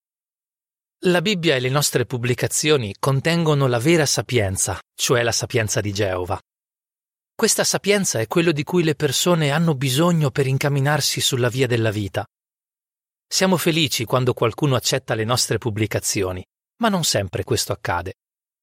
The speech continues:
Alcuni preferiscono non sapere quello che la Bibbia dice. Altri ci prendono in giro, pensano che quello che la Bibbia dice sia ormai superato. Altri ancora criticano le norme morali della Bibbia,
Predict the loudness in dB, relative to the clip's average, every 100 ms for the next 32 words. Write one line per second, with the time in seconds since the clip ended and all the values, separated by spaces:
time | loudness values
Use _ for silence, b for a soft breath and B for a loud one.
0 | _ -4 -4 0 -2 -2 -2 -2 -2 -2
1 | -2 -2 0 0 0 -2 -2 -2 -2 -4
2 | -2 0 0 0 -2 -2 -4 -4 -8 -8
3 | -12 _ _ _ _ _ -4 -2 -2 -4
4 | -4 -4 -2 0 0 0 0 0 0 -2
5 | -6 _ _ _ -4 0 0 0 0 -2
6 | 0 2 2 2 2 2 0 0 0 0
7 | -2 0 0 2 2 2 2 0 0 -2
8 | 0 0 -2 -6 -12 _ _ _ _ _
9 | _ _ _ -4 -4 0 0 0 2 4
10 | 2 0 0 0 0 0 0 2 2 2
11 | 2 2 2 0 0 0 0 -2 -6 -4
12 | -6